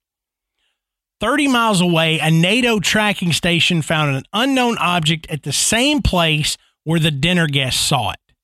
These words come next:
They were unable to identify what kind of aircraft was in the skies over Belgium, so two Belgian Air Force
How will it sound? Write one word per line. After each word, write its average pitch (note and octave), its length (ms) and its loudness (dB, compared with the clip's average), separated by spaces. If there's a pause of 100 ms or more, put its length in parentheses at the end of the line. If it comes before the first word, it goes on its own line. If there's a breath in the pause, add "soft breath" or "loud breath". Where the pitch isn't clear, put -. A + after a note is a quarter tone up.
(520)
They E3+ 100 0
were E3 240 0
unable B3 420 0
to A3+ 180 0
identify E3 880 0
what D#3 380 -2
kind G3+ 220 0
of D#3+ 140 -2
aircraft F3+ 680 0
was D3 180 2
in D3 140 2
the C3+ 80 -2
skies E3+ 480 0
over C#3+ 180 0
Belgium, F3 500 0 (460 soft breath)
so F#3 300 0
two D4+ 320 0
Belgian G#3+ 560 0
Air G#3 240 0
Force F#3+ 380 0